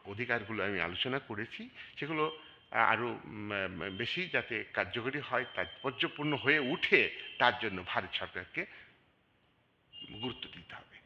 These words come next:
না হলে ভারত সরকারের বিরোধী জনমত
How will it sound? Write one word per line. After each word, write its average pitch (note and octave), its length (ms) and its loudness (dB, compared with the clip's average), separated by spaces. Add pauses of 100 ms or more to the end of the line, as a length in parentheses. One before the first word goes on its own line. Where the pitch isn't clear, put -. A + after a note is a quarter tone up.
(240)
না A2+ 140 8
হলে D#3 380 6 (420)
ভারত - 300 2
সরকারের G2+ 460 2
বিরোধী B2+ 520 -2 (260)
জনমত G2+ 500 2